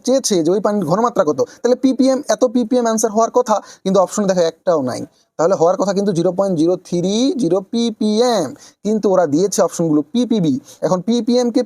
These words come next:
পিপিবিতে কনভার্ট করার জন্য তোমাকে এক হাজার দ্বারা গুণ করতে হবে। তুমি এক হাজার দ্বারা গুণ করে দাও, আনসার পেয়ে যাবে। ওকে, তাহলে আনসার কত হচ্ছে? এই এক হাজার দ্বারা গুণ করলে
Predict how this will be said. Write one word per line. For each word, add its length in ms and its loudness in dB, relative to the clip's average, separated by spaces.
পিপিবিতে 500 0
কনভার্ট 300 0
করার 220 2
জন্য 140 0
তোমাকে 260 -2
এক 120 -2
হাজার 200 0
দ্বারা 160 2
গুণ 140 0
করতে 200 0
হবে। 100 0
তুমি 160 -4
এক 80 0
হাজার 120 0
দ্বারা 140 2
গুণ 140 -2
করে 140 -2
দাও, 80 -2
আনসার 320 -2
পেয়ে 220 0
যাবে। 220 -2
ওকে, 160 -2
তাহলে 200 -2
আনসার 200 -2
কত 140 -2
হচ্ছে? 240 -4
এই 60 0
এক 80 0
হাজার 140 0
দ্বারা 140 0
গুণ 140 -2
করলে 140 2